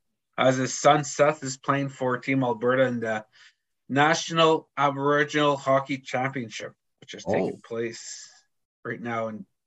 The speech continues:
Speaker 1: Nova Scotia. Interesting fact about Dean. He won the, you know, remember that show, Canada's Worst Handyman?
Speaker 2: Yeah.
Speaker 1: He won that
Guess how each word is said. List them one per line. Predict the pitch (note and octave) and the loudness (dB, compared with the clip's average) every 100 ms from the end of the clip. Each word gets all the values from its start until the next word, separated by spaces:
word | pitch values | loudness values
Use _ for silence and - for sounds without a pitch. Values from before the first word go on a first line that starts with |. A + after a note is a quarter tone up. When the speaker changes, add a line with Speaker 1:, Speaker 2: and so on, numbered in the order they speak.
| _ - | _ -10
Speaker 1:
Nova | A2+ G#2+ | -10 -8
Scotia. | - - D3+ D#3+ D#3 D3+ - _ _ _ _ _ _ _ _ _ _ | -12 -2 0 2 4 2 0 _ _ _ _ _ _ _ _ _ _
Interesting | D3+ F3 F3+ - F#3 | -6 -4 -4 -4 0
fact | - E3 F3+ | 2 2 2
about | D#3 B2+ A#2+ | 0 -2 -2
Dean. | A2+ A2 G#2+ _ _ _ _ | -6 -6 -8 _ _ _ _
He | - D3+ E3+ | -6 -2 2
won | D#3+ D#3+ D#3+ | 4 6 6
the, | D3+ C3+ - _ | 4 2 -6 _
you | C#3 | 0
know, | D#3+ | 2
remember | G3 F#3 F#3+ | 4 4 6
that | G3 E3+ | 6 4
show, | - C3+ D#3+ | 4 4 4
Canada's | - C3+ D3 D3 C3 | 2 2 4 0 0
Worst | A2+ C3+ - | -2 -2 -4
Handyman? | A2 A2+ C#3 D#3 F3 - _ _ _ - | -6 -2 2 4 4 -2 _ _ _ 4
Speaker 2:
Yeah. | C#3 - _ _ _ _ | 4 4 _ _ _ _
Speaker 1:
He | - D#3+ | 0 4
won | D#3 D#3+ E3 | 6 6 6
that | D#3+ D3 | 6 4